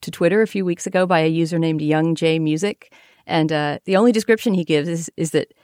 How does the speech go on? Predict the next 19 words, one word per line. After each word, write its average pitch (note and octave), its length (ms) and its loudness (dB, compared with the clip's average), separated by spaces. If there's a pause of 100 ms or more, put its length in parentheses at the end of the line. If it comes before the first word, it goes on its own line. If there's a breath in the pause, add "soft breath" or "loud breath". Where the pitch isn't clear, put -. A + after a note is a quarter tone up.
(140)
I'll D#3 120 -2
read, E3 200 -4
I'll D3 60 -6
read D#3 200 -4
the D#3 60 -8
tweet - 260 -4
to D3 100 -8
you. D3 120 -4 (360 soft breath)
"My F3 100 6
lil G#3 240 4
cousin F#3 380 2
decided F3 380 2
to F3 60 -8
try F3+ 240 2
on F3 100 2
his E3 100 -2
Halloween E3+ 440 2
costume D#3 440 -2
today C3+ 420 -4